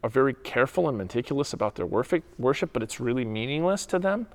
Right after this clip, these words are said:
Yes, we have that. That they had that in those days. Do we had, have, uh, ritualistic worship in the Christian church that's more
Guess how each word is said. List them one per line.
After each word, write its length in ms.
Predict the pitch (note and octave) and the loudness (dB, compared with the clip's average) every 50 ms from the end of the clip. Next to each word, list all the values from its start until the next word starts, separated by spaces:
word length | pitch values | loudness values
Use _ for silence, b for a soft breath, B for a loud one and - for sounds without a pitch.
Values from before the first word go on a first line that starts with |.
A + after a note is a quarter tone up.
| - - - | -20 -10 -4
Yes, 400 | - C#3 G#3+ D#4 G#3 A#2 - - | 2 6 6 6 6 4 2 2
we 100 | - G3 | 2 4
have 220 | F#3+ G#3+ A3 G#3 | 6 6 4 4
that. 240 | F3+ - - - - | 2 0 -2 0 2
That 180 | - C3 - - | 2 2 6 6
they 120 | C#3+ C3+ | 6 6
had 200 | B2 C#3+ D3 D3+ | 8 8 6 8
that 140 | D#3+ E3 - | 8 6 6
in 80 | F3 F3+ | 6 6
those 240 | F#3 G#3+ A#3+ G3+ | 6 6 4 4
days. 280 | - - F2+ - - - b b b | 2 -4 -6 -6 -8 -18 b b b
Do 100 | - D3+ | 8 8
we 80 | D3+ C#3 | 8 10
had, 320 | C#3 D3+ D3+ D#3 D3+ D3 - | 8 8 8 8 6 4 -2
have, 360 | - - C#3+ D3 D3 C#3 - - - | 0 2 4 4 2 0 -6 -4 0
uh, 260 | B2 B2 A#2 G#2 - - - - C3+ A#2 | 0 2 2 0 -2 -4 -12 -14 -8 6
ritualistic 720 | B2 D#3+ F3+ - - E3 D3 D3 D3+ D3+ - - C#3+ - | 12 12 12 12 10 6 6 6 6 4 2 0 -2 2
worship 360 | B2+ C#3+ C#3+ - - D#3+ - - - - | 2 2 2 4 0 -2 -2 -2 -6 -2
in 220 | D3+ D#3 D#3+ D#3+ | 0 2 2 2
the 80 | D3 C#3 | 2 0
Christian 440 | - - - C#3+ - - C#3 C3+ A2+ | -2 -2 -2 -2 -2 -4 -4 -4 -4
church 320 | - - C#3 E3 - - | 0 2 2 2 2 2
that's 240 | - B2 - - - | -4 -4 -4 -2 -6
more 640 | C3+ C3 C3 C3 C#3 C#3+ D3 D3 D3 D3 C#3+ D3 | -6 -2 2 4 6 8 8 8 8 6 4 2